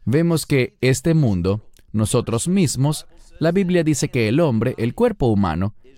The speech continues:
es una obra maravillosa. Y vemos que las cosas no suceden al azar. Una de las teorías que enseñan los evolucionistas es que todo es por azar. ¿Y en qué basan su teoría? En el tiempo.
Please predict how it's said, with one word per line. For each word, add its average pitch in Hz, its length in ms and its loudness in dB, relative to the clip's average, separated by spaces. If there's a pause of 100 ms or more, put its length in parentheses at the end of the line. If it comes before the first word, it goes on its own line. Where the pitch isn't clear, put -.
(140)
es 170 240 0
una 208 300 2
obra 120 380 2
maravillosa. 131 840 -2 (720)
Y 127 120 4
vemos 151 420 0
que 110 260 0
las 98 180 0
cosas 165 520 0 (380)
no 170 180 2
suceden 220 580 0
al 120 120 0
azar. 87 540 -2 (540)
Una 113 240 2
de 113 120 2
las 113 160 0
teorías 110 460 0
que 113 120 -2
enseñan 107 380 0
los 95 160 -2
evolucionistas 110 960 0
es 131 160 -2
que - 140 -2
todo 131 460 2
es 113 180 -2
por 139 240 2
azar. 147 480 0 (480)
¿Y 127 80 4
en 131 120 4
qué 127 180 2
basan 120 340 0
su 147 140 0
teoría? 139 440 0 (320)
En 165 160 2
el 185 140 2
tiempo. 135 500 0